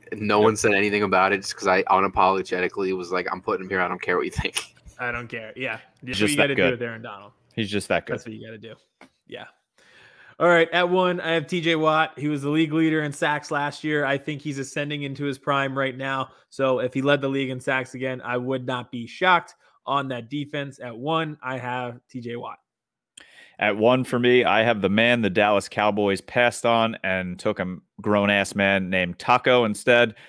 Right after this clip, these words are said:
Speaker 2: T J Watt should be a Dallas Cowboy.
Speaker 1: Uh, number one,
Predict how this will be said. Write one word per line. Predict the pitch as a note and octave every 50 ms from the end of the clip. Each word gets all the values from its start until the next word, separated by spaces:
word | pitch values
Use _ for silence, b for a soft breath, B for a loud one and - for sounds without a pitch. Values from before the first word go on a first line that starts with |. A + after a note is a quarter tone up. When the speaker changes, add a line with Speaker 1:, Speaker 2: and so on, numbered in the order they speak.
| B B B B B B B B B B B B B B B _ -
Speaker 2:
T | - A#2+ A2
J | G#2 G#2+ G2
Watt | F2+ E2 D2 - - - B B B B B B B B B B B B B B B B B B B B
should | - - - F#2 E2
be | F2 E2+
a | D#2+
Dallas | D#2 D#2 D2 - -
Cowboy. | - - - _ _ _ _ _ _ _ _ _ _ _ _ _ _ _ _ _ _ _ _ _ _ _ _ _ _ _ B B B B B B _ -
Speaker 1:
Uh, | G#2+ A2+ A2 A2 G#2+
number | G#2+ A2+ A#2 A#2 A#2 A2+ G#2
one, | G2+ G#2 G#2 G#2 G2+ G2+ G2 G2 F#2+